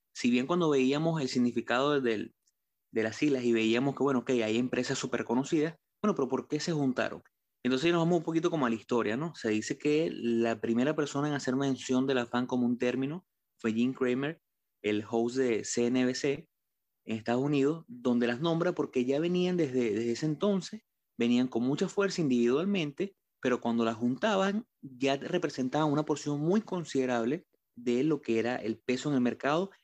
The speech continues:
en la bolsa tanto de Nueva York como en el Nasdaq. Este, este peso de ellas ha venido variando. Primero, bueno, para, para que lo escuche por primera vez el término, la fan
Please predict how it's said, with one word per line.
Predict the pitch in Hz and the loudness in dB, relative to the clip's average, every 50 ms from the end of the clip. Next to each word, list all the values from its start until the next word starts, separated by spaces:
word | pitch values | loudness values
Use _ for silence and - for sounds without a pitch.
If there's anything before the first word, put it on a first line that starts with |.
| _ _ _ | _ _ _
en | 117 117 117 | 0 2 2
la | 117 113 | 4 4
bolsa | 117 127 131 139 170 165 | 4 2 2 0 0 -2
tanto | - 139 123 117 113 - 113 110 | 0 -2 -2 -2 -2 -2 0 2
de | 110 107 104 | 2 0 0
Nueva | 110 107 110 110 110 | 0 0 0 2 2
York | 127 156 220 247 | 2 2 0 0
como | - 226 160 123 | -2 -2 -2 -2
en | 110 | -4
el | 110 104 107 | -4 -4 -4
Nasdaq. | 120 113 113 101 101 - - _ _ _ _ _ _ _ _ _ _ _ _ _ _ | -4 -4 -4 -6 -12 -16 -16 _ _ _ _ _ _ _ _ _ _ _ _ _ _
Este, | 143 139 131 - 180 175 - - 139 | -2 -2 0 0 -2 0 0 -2 -4
este | 143 139 - 190 | -4 -4 -4 -6
peso | 190 - 180 180 180 180 - 190 180 | -2 0 0 0 0 0 0 2 2
de | 165 156 | 4 4
ellas | 151 143 147 160 165 151 - | 4 2 2 0 -2 -6 -6
ha | - 120 | -2 0
venido | 120 123 131 139 139 131 | 0 2 2 2 2 2
variando. | 123 131 175 202 170 127 107 | 2 2 2 2 2 0 0
Primero, | 113 110 120 131 180 | 0 0 2 2 2
bueno, | 202 175 131 110 - _ _ _ _ _ _ - - _ _ _ _ _ | 2 2 0 -2 -4 _ _ _ _ _ _ -20 -20 _ _ _ _ _
para, | - 123 123 123 120 117 117 110 117 - - _ _ | -2 0 2 2 2 2 0 0 -2 -6 -12 _ _
para | - 120 127 | -4 -2 0
que | 123 | 0
lo | 123 | 0
escuche | 120 - 151 185 | 0 0 0 0
por | 185 190 156 | 0 0 0
primera | 147 143 147 160 | 2 2 2 4
vez | 165 160 | 2 2
el | 147 139 | 0 0
término, | - 127 120 101 101 98 104 | -2 -2 -2 -2 -4 -2 -2
la | 110 117 | -2 -2
fan | 113 - - 156 165 190 214 226 | -2 -2 -2 -2 0 0 -2 -2